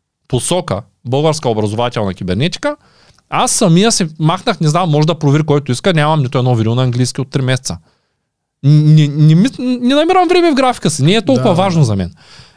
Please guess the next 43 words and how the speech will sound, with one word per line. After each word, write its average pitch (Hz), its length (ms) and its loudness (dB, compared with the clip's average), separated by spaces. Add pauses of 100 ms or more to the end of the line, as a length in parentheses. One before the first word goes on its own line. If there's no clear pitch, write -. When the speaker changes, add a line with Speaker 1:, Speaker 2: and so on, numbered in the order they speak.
Speaker 1:
Сега 143 260 -6
ще 196 120 -8
почнем 190 320 0
да 202 100 0
правим 156 260 0
видеа, 98 300 0
най-вероятно. 104 600 -2
Скоро 143 280 -2
ще - 100 -6
го 123 80 -8
съобщим 107 420 -4
как 110 240 -4
и 107 40 -4
защо 107 320 -2
и 101 60 -2
как 107 180 -4
ще - 120 -6
бъдат, 113 200 -2
защо 123 260 -4
ще 135 60 -6
са 165 80 -2
на 139 100 2
английски, 147 380 0
но 190 120 0 (340)
те 160 120 0
няма 160 180 0
да 160 60 0
имат 156 180 0
общо 135 180 -2
с - 40 -2
онлайн 113 260 0
търговията. 95 460 -2
Speaker 2:
Да. 117 360 -8
Speaker 1:
Не 131 120 4
защото 175 380 -2
не 180 60 2
обичам 170 320 0
да 160 80 0
съм 147 180 0
онлайн 135 280 0
търговец, 123 500 -2
не 151 100 2
защото 156 500 -2